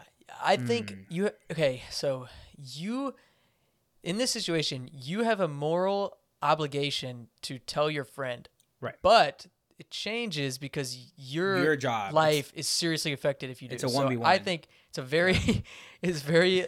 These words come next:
Speaker 1: you look out for yourself. It's a very straight answer. You just say nothing. It sucks,
Speaker 2: Mm-hmm.
Speaker 1: but you have to.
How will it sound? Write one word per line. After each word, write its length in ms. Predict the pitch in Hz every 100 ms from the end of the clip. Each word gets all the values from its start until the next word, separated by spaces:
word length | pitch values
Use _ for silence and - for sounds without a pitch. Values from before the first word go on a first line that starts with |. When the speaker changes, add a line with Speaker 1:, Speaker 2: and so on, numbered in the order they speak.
| -
Speaker 1:
you 160 | 156 143
look 140 | 175
out 140 | 214
for 60 | 214
yourself. 480 | 208 - 160 151 -
It's 120 | -
a 40 |
very 200 | 147 156
straight 260 | 151 165 151
answer. 240 | 143 139
You 160 | 139 127
just 260 | 120 135 -
say 200 | 139 131
nothing. 340 | 123 113 110 -
It 100 | -
sucks, 400 | 226 220 139 117
Speaker 2:
Mm-hmm. 80 |
Speaker 1:
but 220 | 123 131 131
you 100 | 135
have 180 | 127
to. 80 | -